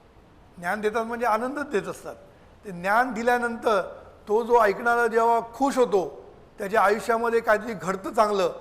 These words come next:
आणि तो जर येऊन फॅकल्टी मेंबरला भेटतो आणि सांगतो की माझं असं असं भलं झालं, मी व्यसन सोडलं,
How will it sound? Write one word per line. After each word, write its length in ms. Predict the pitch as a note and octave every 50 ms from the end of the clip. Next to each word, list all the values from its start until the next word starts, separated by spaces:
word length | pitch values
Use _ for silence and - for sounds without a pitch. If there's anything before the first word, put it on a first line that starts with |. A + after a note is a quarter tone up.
| - - - - - -
आणि 140 | F3+ F3 D#3+
तो 140 | B3 A3 A3+
जर 200 | G3 A3+ A3+ A3+
येऊन 220 | A3 G#3+ A3+ A#3+
फॅकल्टी 420 | - - G3+ G3+ F#3 A3+ A3 G#3+ A#3
मेंबरला 380 | A3 A3+ A3 G#3+ A3+ G#3+ G#3+
भेटतो 680 | G#3 F3 E3+ F#3+ F#3+ - - - A3 F3+ D3 - - - - - - -
आणि 120 | G3 F#3+
सांगतो 440 | F3 - F#3+ F#3+ G3+ G3 F#3+ A3 G3+
की 100 | F3+ G3
माझं 280 | F#3+ F#3 F3+ F#3 F#3 G#3+
असं 240 | G3+ G3+ G#3 A3
असं 100 | G3 G#3+
भलं 260 | G3+ E3+ F3+ F#3 G#3 A3
झालं, 300 | G#3 F#3+ F3 E3 D3 - - - - - - - - - -
मी 140 | F#3 F#3+ G3+
व्यसन 360 | F3+ F3+ F3+ F3+ A3 G#3 G3
सोडलं, 500 | - - G3 G3 G#3 G#3+ G#3+ G3+ E3+